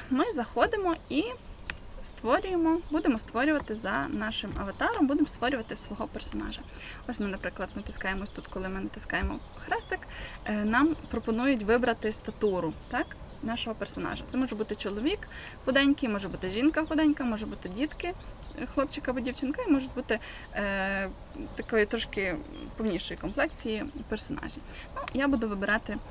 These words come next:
худеньку. <laughs> Буду створювати себе худенькою.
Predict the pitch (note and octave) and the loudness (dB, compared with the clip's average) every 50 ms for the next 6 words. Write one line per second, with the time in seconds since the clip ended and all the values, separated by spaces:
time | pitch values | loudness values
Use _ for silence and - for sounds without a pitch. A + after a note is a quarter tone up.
0 | - - - - - - - G3 D#3 - - - - - - - - - - - | -12 -12 -12 -12 -10 -4 0 0 0 0 -2 -6 -8 -10 -12 -12 -14 -14 -14 -14
1 | - - - - - - - - - - - - - - - - - - - - | -14 -10 -4 0 2 2 2 2 0 -4 -8 -10 -10 -10 -8 -8 -8 -10 -10 -10
2 | F#4 - - - - - - - - E4 F4+ F4 E4+ E4 D4+ C#4 - - - B3 | -10 -10 -10 -10 -10 -10 -8 -8 -6 -4 -4 -4 -4 -4 -4 -6 -4 0 2 4
3 | C4 B3+ B3+ - - A3 G#3+ A#3+ A#3 A3+ - G#3 - G#3 G3 G#3+ A3+ - G#3+ G3 | 4 4 2 0 0 0 2 2 0 -2 -2 -4 -2 -2 -2 0 0 0 0 2
4 | F3 - - - - - G#2+ | 2 0 0 -2 -4 -4 -4